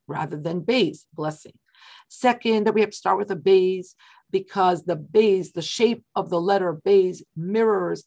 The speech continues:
a reality about this world, that it's closed on three sides, but open on one side. And the third was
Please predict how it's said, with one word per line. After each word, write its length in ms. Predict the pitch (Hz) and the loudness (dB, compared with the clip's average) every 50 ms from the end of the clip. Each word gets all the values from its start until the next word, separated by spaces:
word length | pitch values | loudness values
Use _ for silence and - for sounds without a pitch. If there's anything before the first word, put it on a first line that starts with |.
| _ | _
a 80 | - 180 | -6 -4
reality 600 | 170 175 175 170 175 190 196 190 190 180 180 175 | -2 0 2 2 4 4 4 2 2 0 -2 -4
about 280 | 165 160 156 143 - | -6 -6 -8 -8 -10
this 200 | - 160 - - | -14 -18 -14 -4
world, 340 | - 220 226 214 208 208 - - | 0 0 2 2 2 0 -4 -6
that 120 | - 147 | -10 -10
it's 160 | - - - | -12 -14 -18
closed 600 | - - - - 180 202 202 196 196 190 190 - - | -20 -8 -4 0 4 6 6 6 6 2 -2 -8 -10
on 160 | - 151 147 151 | -8 -8 -8 -10
three 240 | - - 196 165 | -10 -10 -10 -8
sides, 480 | 143 147 - - 180 208 185 185 185 - | -8 -8 -4 -2 0 0 0 -2 -4 -8
but 140 | _ - - | _ -12 -8
open 240 | - - - - 156 | -8 -8 -8 -8 -8
on 160 | 156 135 143 | -8 -8 -6
one 220 | 135 127 98 - - | -8 -10 -10 -10 -14
side. 260 | - - - - - _ _ _ _ _ _ _ _ _ _ - - - - - - _ | -20 -20 -20 -20 -20 _ _ _ _ _ _ _ _ _ _ -20 -20 -20 -20 -20 -10 _
And 120 | 165 165 | -6 -6
the 60 | 156 - | -6 -10
third 460 | - _ - 262 294 302 285 - - | -12 _ -2 0 2 2 0 -2 -2
was 500 | 151 - 170 165 160 156 156 151 151 | -2 -2 -2 0 -2 -4 -6 -8 -10